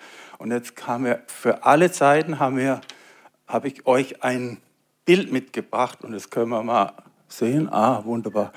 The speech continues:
Ich weiß nicht, ob man es lesen kann. Also links vom Monitor ist die Ewigkeit vor den Zeiten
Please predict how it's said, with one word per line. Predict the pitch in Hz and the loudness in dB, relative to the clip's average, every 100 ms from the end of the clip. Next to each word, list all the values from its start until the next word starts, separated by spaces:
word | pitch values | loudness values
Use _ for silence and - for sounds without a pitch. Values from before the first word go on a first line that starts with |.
| - - | -20 -16
Ich | - | 8
weiß | 139 156 | 8 8
nicht, | 151 | 6
ob | 131 - | 2 2
man | |
es | 113 - | -4 0
lesen | 139 151 185 | 0 2 2
kann. | 190 185 190 - - - - - | 4 4 4 -4 -18 -20 -20 0
Also | - 135 135 135 120 - _ | 4 4 4 2 2 -2 _
links | 143 175 185 | 4 6 6
vom | - 165 | 4 6
Monitor | 160 170 160 147 143 156 143 | 8 8 6 6 8 8 6
ist | 143 - | 4 2
die | 127 | 4
Ewigkeit | 131 131 127 - 127 107 - | 4 2 -4 2 2 2 0
vor | 127 165 | 6 6
den | 180 185 | 6 2
Zeiten | - 160 165 175 175 | 6 8 8 4 0